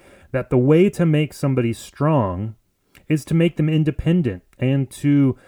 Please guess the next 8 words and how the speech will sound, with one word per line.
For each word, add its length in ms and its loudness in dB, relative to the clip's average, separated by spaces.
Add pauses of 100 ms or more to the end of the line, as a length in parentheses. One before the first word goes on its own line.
(220)
early 460 6
on 480 0
push 360 -4
them 340 -4
to 160 -6
do 400 0
the 100 -2
things, 640 -6